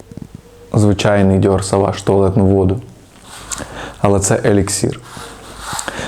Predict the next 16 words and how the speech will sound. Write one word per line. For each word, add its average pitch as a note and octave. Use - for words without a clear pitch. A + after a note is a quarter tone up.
Взагалі, G#2+
на G#2
даний G2
момент A#2
є G2
вже F#2+
шість -
саважей. F#2
Це -
вода, G2+
туалетна A2
вода, F#2+
парфумована, G#2
парфум B2+
та G2
еліксир. F#2+